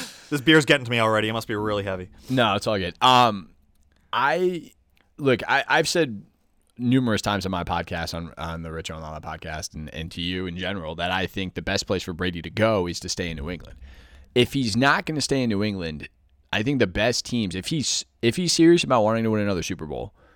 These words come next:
Speaker 2: I think the best teams out there are either the Colts, if we're going, if we're going s-, pure, purely just on skill,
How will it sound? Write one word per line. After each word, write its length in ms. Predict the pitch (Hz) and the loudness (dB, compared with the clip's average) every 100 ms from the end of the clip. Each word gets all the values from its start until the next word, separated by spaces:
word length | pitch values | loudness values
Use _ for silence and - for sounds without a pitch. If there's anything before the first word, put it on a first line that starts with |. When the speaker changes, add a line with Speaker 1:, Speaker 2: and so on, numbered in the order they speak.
| _ _ _ _ _ _ | _ _ _ _ _ _
Speaker 2:
I 120 | 98 | -4
think 240 | 95 120 107 | -2 -2 -2
the 80 | |
best 580 | 95 - 117 120 - - - _ _ _ - | -2 2 2 2 -2 -10 -18 _ _ _ -20
teams 480 | - 120 113 98 - | -4 0 0 -2 -4
out 260 | 92 98 - | 0 0 -2
there 400 | 90 85 82 - - | -4 -2 -4 -6 -6
are 240 | 85 85 | -4 -2
either 300 | 87 85 82 | -2 -4 -6
the 100 | 69 | -8
Colts, 600 | - 107 117 - - - _ _ | -2 2 2 0 -12 -14 _ _
if 120 | 104 | -4
we're 120 | 101 | -2
going, 340 | 101 101 95 82 | 0 -2 -2 -4
if 120 | 95 | -2
we're 60 | 143 | 0
going 280 | 139 147 117 | 2 2 0
s-, 140 | - - - - | -4 -10 -20 -10
pure, 380 | - 160 180 - _ | 2 4 4 -2 _
purely 500 | - 156 175 175 165 | -6 0 2 2 0
just 300 | 113 123 - | 0 -2 -2
on 180 | 107 92 | -4 -2
skill, 480 | - - 73 - | -4 -2 -6 -6